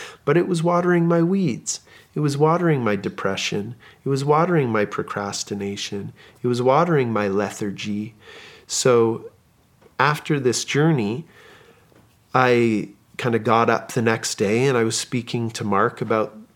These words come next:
I said, "Yeah, a whole bunch of stuff came up about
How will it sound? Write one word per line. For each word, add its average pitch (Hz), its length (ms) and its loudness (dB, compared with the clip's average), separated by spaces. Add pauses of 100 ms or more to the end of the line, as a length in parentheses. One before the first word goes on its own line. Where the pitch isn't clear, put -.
(480)
I 92 60 -8
said, 113 260 -8
"Yeah, 143 260 -2
a 110 40 0
whole 135 220 -2
bunch - 280 -8
of 107 240 -6
stuff - 380 -6
came 120 240 -4
up 120 200 -6
about 110 360 -6